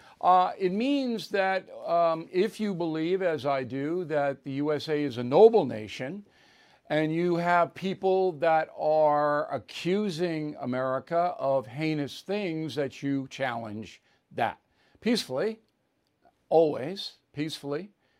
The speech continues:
but you challenge it. You just don't let it go. Whether it's a coworker, whether it's somebody in the dentist's office, politely,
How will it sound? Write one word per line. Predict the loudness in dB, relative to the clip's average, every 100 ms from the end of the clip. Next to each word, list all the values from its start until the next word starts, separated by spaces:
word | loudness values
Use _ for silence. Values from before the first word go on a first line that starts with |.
| _
but | -10
you | -6
challenge | 4 4 4 -2
it. | -16 _ _ _ _ _ _ _
You | -10
just | -6
don't | -4
let | -4 -4
it | 2
go. | 2 2 _ _ _ -10
Whether | -8 -8
it's | -12
a | -6
coworker, | 2 4 6 4 2 0 0 0
whether | 0 -2
it's | -4
somebody | -8 -6 -6
in | -6
the | -6
dentist's | -2 -2 -2 -6 0
office, | 4 4 2 -2 -2 -4 -12 -20 -20 _ _
politely, | -2 4 4 2 -6